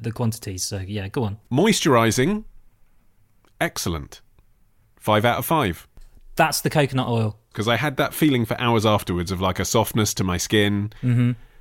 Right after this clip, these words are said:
Speaker 2: Was there a stinging sensation? Yes, there was. Uh, <laughs> ever so slightly in
Speaker 1: Right.
Speaker 2: what I would describe as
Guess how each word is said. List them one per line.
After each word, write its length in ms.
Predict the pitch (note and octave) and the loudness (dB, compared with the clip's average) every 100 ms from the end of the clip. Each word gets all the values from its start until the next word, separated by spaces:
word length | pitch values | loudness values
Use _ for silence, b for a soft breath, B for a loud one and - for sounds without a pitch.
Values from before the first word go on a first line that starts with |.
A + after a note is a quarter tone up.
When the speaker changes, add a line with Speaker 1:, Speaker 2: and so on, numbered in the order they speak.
| - | 0
Speaker 2:
Was 260 | C#3+ A3+ | 4 4
there 200 | F#3+ G#3 | 6 4
a 40 | G3 | 4
stinging 380 | - G#3 F#3+ F3+ | 4 2 4 4
sensation? 800 | F#3 E3 E3 D#3 - D3+ C#3+ C#3+ | 2 2 4 2 2 0 -2 -2
Yes, 320 | C#3 D#3+ F3+ | 2 2 4
there 100 | F#3+ | 2
was. 500 | D3 A#2 A#2+ - - - - - | 4 6 4 2 -6 -14 -16 -6
Uh, 480 | B2 B2 C3 - - - | 0 2 4 2 0 -6
<laughs> 300 | - - - | -12 -8 -4
ever 180 | E3+ F3 | 0 2
so 180 | F#3+ F#3 | 2 2
slightly 680 | - D#3 A#2 A#2 C3 B2+ A2+ | 4 2 4 2 2 2 -2
in 320 | - - F3 E3 | -4 -8 -2 4
Speaker 1:
Right. 180 | D#3 | 4
Speaker 2:
what 140 | C#3+ C#3 | 6 4
I 100 | C#3 | 4
would 140 | D#3 | 2
describe 500 | D3+ C3+ E3 C3 B2 | 0 0 2 2 4
as 380 | A#2 A#2 G#2+ - | 2 2 0 -4